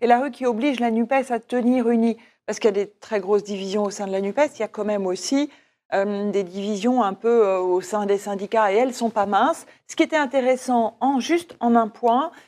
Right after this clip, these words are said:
c'est de raconter, parce que ça, euh, tout le monde ne le voit pas,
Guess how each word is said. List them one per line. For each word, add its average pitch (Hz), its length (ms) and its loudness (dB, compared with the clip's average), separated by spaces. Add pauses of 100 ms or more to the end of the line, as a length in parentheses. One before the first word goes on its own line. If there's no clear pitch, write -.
(200)
c'est 254 100 4
de 240 80 4
raconter, 262 680 0
parce 208 200 -8
que - 300 0
ça, 277 300 -4 (340)
euh, - 60 -14 (140)
tout 233 120 -6
le 247 60 4
monde 277 200 2
ne 240 80 4
le 226 80 0
voit 208 220 2
pas, 196 200 -4